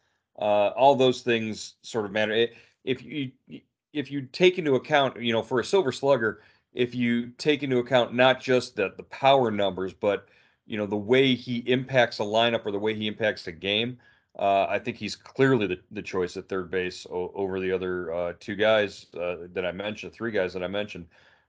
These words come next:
But, uh, you know, I, I, I, I've seen, you know,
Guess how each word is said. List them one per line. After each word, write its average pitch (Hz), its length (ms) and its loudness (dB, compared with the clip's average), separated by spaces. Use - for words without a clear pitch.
But, 95 240 -2
uh, 92 380 4
you 107 160 -4
know, 104 180 0
I, 104 280 2
I, 117 120 2
I, 139 360 2
I've 185 140 6
seen, 151 600 -2
you 143 220 -4
know, 135 80 0